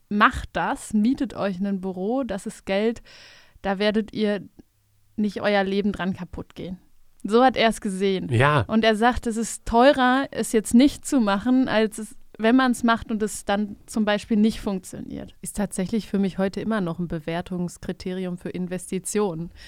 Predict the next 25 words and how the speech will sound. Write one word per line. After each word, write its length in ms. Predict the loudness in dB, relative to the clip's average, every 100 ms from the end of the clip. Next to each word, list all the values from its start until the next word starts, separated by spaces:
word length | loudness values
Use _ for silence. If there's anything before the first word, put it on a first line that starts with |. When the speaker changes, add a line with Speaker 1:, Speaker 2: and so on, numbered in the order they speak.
| -20 -2
Speaker 3:
Und, 340 | 2 2 2
äh, 360 | 0 0 2 0
Speaker 2:
<laughs> 40 |
Speaker 3:
ich 120 | -2 0
weiß 180 | 2 2
nicht, 220 | 0 -2
ob's 260 | -4 -2
Hybris 460 | 0 2 0 -4 -4
ist 260 | -6 -6 -4
oder 180 | 0 0
<laughs> 200 | 4 4
ob's 300 | 2 0 0
Realität. 640 | 0 -2 -6 -6 -4 -4
Die 100 | -6
Summen 300 | -4 -2 0
werden 220 | 0 0
deutlich 440 | 2 2 2 -2 0
höher 160 | 2 2
und 100 | -2
ich 100 | -4
denk 160 | -2
mir 120 | 0 -2
so, 60 |
„Ach, 140 | -4 -10
das 220 | -12